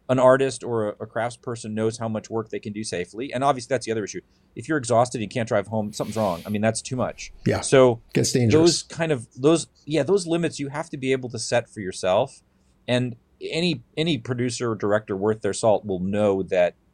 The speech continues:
Speaker 1: the, you're doing that in the best. You're, you're saying, "I need to t-, I need to stop now and rest." That's not just for you. It's, it's for the good of the project, because you, the project's you. I mean, <laughs> there's
Speaker 2: Yeah.
Speaker 1: no, there's no per-, you know, the, the movie is this, is sort of this collective of all of our energies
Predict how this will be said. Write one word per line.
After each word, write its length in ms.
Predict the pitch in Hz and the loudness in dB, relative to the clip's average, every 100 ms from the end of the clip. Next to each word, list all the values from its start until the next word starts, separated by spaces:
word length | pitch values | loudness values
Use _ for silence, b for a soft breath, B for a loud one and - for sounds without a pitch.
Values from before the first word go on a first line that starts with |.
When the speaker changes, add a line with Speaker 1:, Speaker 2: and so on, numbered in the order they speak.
| _ _ 90 87 | _ _ -14 -8
Speaker 1:
the, 80 | 101 | -2
you're 160 | 117 | 0
doing 200 | 113 107 | 2 2
that 100 | 101 | 2
in 80 | 95 | 2
the 40 | |
best. 320 | 95 98 - b b | 0 0 -2 b b
You're, 180 | 147 139 b | 2 2 b
you're 100 | 139 151 | -2 0
saying, 260 | 156 123 - | 2 2 2
"I 80 | 127 | 0
need 180 | 127 | 0
to 60 | 104 | -4
t-, 140 | - - | -6 0
I 100 | 117 | 2
need 160 | 131 107 | 2 -2
to 60 | |
stop 360 | - 107 107 107 | 0 4 4 2
now 340 | 104 95 90 - | -2 -2 -4 -8
and 100 | 92 | -2
rest." 380 | 98 92 - - _ | 0 0 -2 -16 _
That's 220 | - 139 160 | -4 -2 0
not 240 | 131 - _ _ _ | -2 -2 _ _ _
just 220 | 131 117 | -6 -4
for 100 | 104 | -6
you. 360 | 98 95 113 135 | -4 0 2 2
It's, 240 | 110 - _ _ _ _ | 0 -4 _ _ _ _
it's 80 | - | -8
for 100 | 175 | -4
the 80 | 117 | 2
good 140 | 135 | 2
of 60 | 107 | 2
the 80 | |
project, 480 | 95 143 147 123 110 | 0 4 4 2 -6
because 200 | - 123 | -6 -6
you, 140 | 117 - | -6 -8
the 60 | 117 | -8
project's 300 | 190 226 - | -6 -6 -2
you. 280 | 147 202 73 | 2 2 0
I 60 | |
mean, 120 | 120 - - | -4 -4 -8
<laughs> 160 | - - | -8 0
there's 160 | 139 | 0
Speaker 2:
Yeah. 20 | 190 | 0
Speaker 1:
no, 140 | 180 - B B - 143 _ | -4 -6 B B -14 -14 _
there's 120 | - 214 | 0 2
no 100 | 131 | 2
per-, 200 | - 147 170 | 0 2 4
you 80 | 170 | 4
know, 80 | 139 | 4
the, 160 | 147 131 | 4 2
the 100 | 147 | 2
movie 460 | 143 180 196 170 | 4 4 4 2
is 140 | 143 120 | 0 0
this, 180 | 127 120 | -2 -2
is 180 | 120 - | -2 2
sort 120 | 147 | 4
of 80 | 131 | 4
this 160 | 127 | 0
collective 840 | - - 127 123 139 - 127 117 113 | -6 -4 0 0 -2 0 2 2 0
of 100 | 117 | 0
all 320 | 110 117 131 | 4 6 6
of 80 | 117 | 4
our 160 | 117 110 | 2 2
energies 500 | 123 120 110 104 | -2 -4 -8 -10